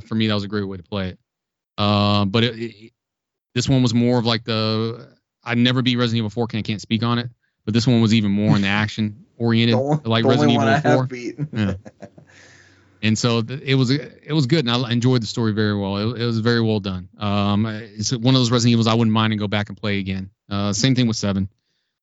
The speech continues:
Speaker 1: Uh, like I said, graphically it looked great. Uh, it ran well on P S five. It was one of those first, uh, next gen games I didn't have any issues. It
Speaker 2: Mm-hmm.
Speaker 1: probably ran well both on P S five and, and Series X, even though it was cross gen. And so, and then my number one game of the year, uh,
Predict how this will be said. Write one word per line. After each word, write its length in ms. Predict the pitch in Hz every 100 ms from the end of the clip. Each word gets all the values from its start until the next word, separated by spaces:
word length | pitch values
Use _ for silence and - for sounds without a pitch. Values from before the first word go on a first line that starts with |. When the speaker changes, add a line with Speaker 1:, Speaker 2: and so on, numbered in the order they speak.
| _ _
Speaker 1:
Uh, 240 | 104 107 110
like 140 | 113
I 40 | 110
said, 140 | 107
graphically 400 | 127 135 127 120
it 40 |
looked 160 | 117 110
great. 360 | 110 113 110 -
Uh, 340 | 110 104 104 104
it 60 |
ran 220 | 110 117 110
well 160 | 113
on 100 | 117
P 120 | -
S 140 | 113 -
five. 340 | 107 107 104
It 20 | 107
was 100 | 107
one 120 | 113
of 60 |
those 140 | 110 104
first, 340 | 120 110 - 110
uh, 160 | 104
next 180 | 104 110
gen 160 | 113 101
games 220 | 104 101
I 40 |
didn't 180 | 104 101
have 100 | 104
any 140 | 101 101
issues. 200 | 101 98
It 40 |
Speaker 2:
Mm-hmm. 60 | 120
Speaker 1:
probably 280 | 107 104 104
ran 220 | 104 107
well 100 | 104
both 200 | 104 104
on 80 | 101
P 120 | 110
S 100 | 104
five 280 | 101 101 101
and, 260 | 101 104 104
and 100 | 101
Series 320 | 117 107 104
X, 160 | 104
even 140 | 110 101
though 100 | 104
it 40 |
was 100 | 98
cross 260 | - 104 95
gen. 280 | - 92 95 - _ _ _ _ _ _ _ -
And 80 | 104
so, 420 | 123 117 113 113
and 200 | 107 113
then 160 | 120 117
my 120 | 120
number 200 | 127 127
one 140 | 123
game 160 | 117 113
of 60 |
the 60 | 110
year, 640 | 107 117 120 120 117 117 _ 107
uh, 300 | 104 104